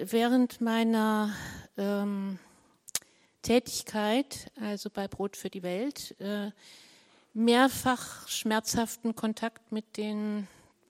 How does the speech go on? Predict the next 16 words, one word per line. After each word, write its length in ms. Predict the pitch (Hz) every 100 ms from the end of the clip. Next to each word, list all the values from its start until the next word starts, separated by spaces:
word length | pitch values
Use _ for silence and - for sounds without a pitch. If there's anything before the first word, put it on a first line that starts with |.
| _
verschiedenen 640 | - 214 202 - 220 208 202
Unternehmen 800 | 202 - 208 196 208 214 208 196
und 480 | 190 196 208 -
ihren 420 | - - 196 208 196 - - _ _
<laughs> 520 | - - - - _ -
Interessen, 720 | 214 - 214 214 - 226 - -
äh, 320 | 196 196 190 196 190 _ _ _ - - - _ _
und 120 | 190 196
der 100 | 190
Durchsetzung 680 | 208 202 202 202 - 196
derselben. 520 | 190 190 185 185 214 220 - - - - - - _
Äh, 420 | - 190 190 170 - - _ _ _ _ _ _ -
zum 220 | 214 202
Beispiel 400 | 190 196 - 208
Aracruz 580 | 185 190 - 202 196 -
Cellulose, 760 | 202 196 190 196 202 226 240